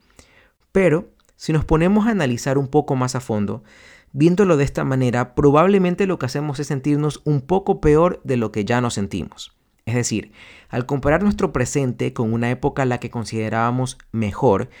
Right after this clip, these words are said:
automáticamente nos estamos diciendo que hoy estamos peor y que antes estábamos mejor, lo cual de por sí anímicamente no nos va a ayudar. Ahora, si te pones a analizar,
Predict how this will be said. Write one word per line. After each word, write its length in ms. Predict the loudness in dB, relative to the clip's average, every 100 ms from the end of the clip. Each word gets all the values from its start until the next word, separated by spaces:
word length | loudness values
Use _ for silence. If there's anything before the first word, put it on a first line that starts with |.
| -20 -20 _
automáticamente 840 | -2 0 2 2 0 0 0 0 0
nos 160 | -2
estamos 320 | -2 -4 -4 -2
diciendo 380 | -2 0 -2
que 160 | -2 0
hoy 200 | 2 2
estamos 400 | 2 2 2 0
peor 560 | 0 2 6 6 4 -2 _ _ _ _ _ _
y 120 | -8 0
que 140 | 2
antes 220 | 2 0
estábamos 460 | -4 -2 -2 -2 -4
mejor, 400 | -2 -2 -2 -6 _ _ -8
lo 220 | -6 -2
cual 380 | 2 2 2 -2
de 80 |
por 180 | -2 -4
sí 100 | -2
anímicamente 760 | 0 0 -2 -2 -2 -2 -4 -4
no 240 | -4 -4
nos 180 | -4 -2
va 60 | -4
a 40 |
ayudar. 400 | -2 -6 -10 -16 _ _ -20 -20 _ _ _ 0
Ahora, 280 | 4 4
si 140 | 2 -2
te 120 | -4
pones 280 | 0 4 4
a 60 |
analizar, 640 | 4 2 0 -2 -4 -4